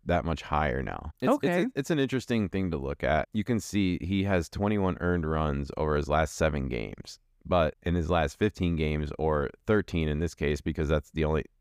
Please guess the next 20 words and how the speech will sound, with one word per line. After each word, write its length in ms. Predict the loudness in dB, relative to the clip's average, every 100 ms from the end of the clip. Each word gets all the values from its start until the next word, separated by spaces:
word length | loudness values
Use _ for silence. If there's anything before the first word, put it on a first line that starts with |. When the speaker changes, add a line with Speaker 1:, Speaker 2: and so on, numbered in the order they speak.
| -10
Speaker 1:
he's 160 | -2 0
only 160 | 0
started 420 | 0 2 2 2
thirteen 380 | -2 -2 -2 -4
games 320 | -2 -2 -2
this 140 | -4 -4
season, 360 | -4 -2 -4 -6
he's 200 | -2 0
given 220 | 2 2
up 140 | 2 -2
twenty-eight 600 | 0 2 2 0 0 0 -2
earned 240 | -4 -4
runs, 280 | -6 -8 -6
which 180 | -4 2
means 260 | 2 2
in 100 | 0
his 100 | -2
first 280 | 2 2 2
six 240 | 0 0 0
starts, 720 | 0 2 4 0 -6 -20